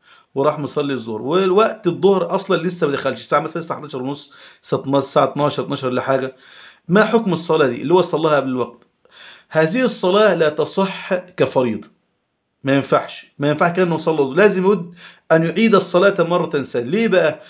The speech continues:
لأن الله عز وجل قال في قرآنه: "إن الصلاة كانت على المؤمنين كتابا موقوت". يعني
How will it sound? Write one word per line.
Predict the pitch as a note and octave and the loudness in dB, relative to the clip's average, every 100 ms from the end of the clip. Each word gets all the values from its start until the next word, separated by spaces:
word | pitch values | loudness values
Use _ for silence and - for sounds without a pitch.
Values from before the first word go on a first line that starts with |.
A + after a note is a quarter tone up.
| - - - | -20 -16 2
لأن | D#3+ G#3 G#3 | 4 4 2
الله | G3 | 2
عز | G3+ G#3 F3+ E3+ | 2 2 0 0
وجل | D#3+ F#3 F3 | 2 2 0
قال | E3+ F3+ E3+ | 0 2 2
في | E3 | 0
قرآنه: | D#3 - C#3 D3+ F3 F#3+ G#3 - - | -6 -8 -4 0 0 0 -6 -6 2
"إن | A3+ G3+ F#3 | 4 4 2
الصلاة | D#3+ - D3 D#3 F3 E3 | 0 0 2 4 4 2
كانت | C3 E3 F3 F3 D3 D#3 | -4 2 4 4 0 -4
على | - F3 F3 | 0 0 2
المؤمنين | D3+ D3 C#3+ C3+ C#3 E3+ E3+ | -2 -8 -8 -8 -4 -4 -4
كتابا | C#3 C3+ B2+ D3 E3+ F3 | -4 -6 0 2 4 2
موقوت". | F3 F3+ F3+ F#3+ D#3 - | 2 0 0 0 0 -2
يعني | D3+ E3 C#3 A#2 A2+ | 0 0 0 -6 -12